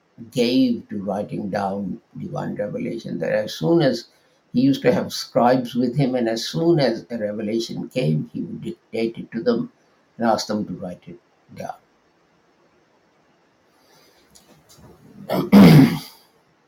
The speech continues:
And, uh, what God says is knowledge is divided into two. One is talking about Adam.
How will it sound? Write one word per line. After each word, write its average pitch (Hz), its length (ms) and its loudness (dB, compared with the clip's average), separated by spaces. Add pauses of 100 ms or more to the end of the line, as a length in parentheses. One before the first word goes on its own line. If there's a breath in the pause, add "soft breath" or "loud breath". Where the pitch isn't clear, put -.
(340)
And, 269 280 4
uh, - 220 4 (220)
what 120 180 0
God - 320 4
says 165 560 4
is 143 180 2
knowledge 165 400 8
is 165 160 4
divided 135 560 6
into 127 540 0 (960)
two. - 260 -2 (1300)
One 143 240 4
is 170 320 6
talking 139 400 0
about 113 260 2
Adam. 135 560 -2